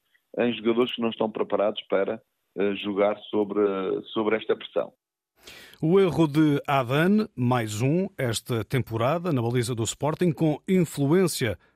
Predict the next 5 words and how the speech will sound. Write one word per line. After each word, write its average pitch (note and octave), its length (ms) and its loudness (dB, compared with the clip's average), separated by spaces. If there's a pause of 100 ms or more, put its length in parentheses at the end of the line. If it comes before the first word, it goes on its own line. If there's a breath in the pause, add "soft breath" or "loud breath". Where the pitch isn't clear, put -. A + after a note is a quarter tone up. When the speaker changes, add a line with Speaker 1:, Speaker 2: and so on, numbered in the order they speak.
(100)
Speaker 2:
no C3+ 160 2
resultado, D3+ 640 0 (520 loud breath)
deverá F3 440 2
fazer E3+ 360 2
Ruben F3+ 600 2